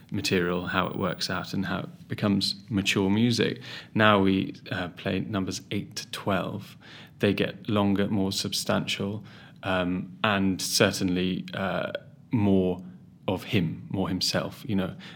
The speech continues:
a lot of the early, the, the very first concertos are homages or actual, um, reproductions of music by other composers, uh, that he sort of orchestrated. Uh, and now we start to see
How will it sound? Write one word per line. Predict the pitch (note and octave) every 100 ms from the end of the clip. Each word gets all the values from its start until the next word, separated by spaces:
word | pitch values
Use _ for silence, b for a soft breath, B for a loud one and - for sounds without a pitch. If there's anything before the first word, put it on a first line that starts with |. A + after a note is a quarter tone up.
| -
a |
lot | G2+ G2
of | F2+
the | G2
early, | G#2 G2+ G2
the, | G2 F#2+ F2+
the | - G2
very | F2+ F#2 F2
first | - G2+ -
concertos | - - F#2+ - F#2+ -
are | F#2 F2+ F2+ B B B B -
homages | - G2 F#2 F#2 F2 - - -
or | F2+ F2
actual, | G#2+ - - F#2+ F2 - B B B -
um, | F#2 F2 E2+
reproductions | - G#2 G2 G2+ G#2 - F#2+ F#2+
of | F#2
music | F2 F2 -
by | E2+
other | G2
composers, | - G2 G#2 G2+ - - - B B B -
uh, | F#2 F2
that | G#2 -
he | G2
sort | F#2+
of | G2 G2
orchestrated. | A2+ F#2+ - - F#2+ G2 - - - B B B - -
Uh, | F#2 F2 -
and | G#2+
now | A2 A#2+ A#2+ -
we | A2+ A2+ A2 A2
start | G#2+ - - B2 A2+ -
to | F#2+
see | - G2 G2 F#2+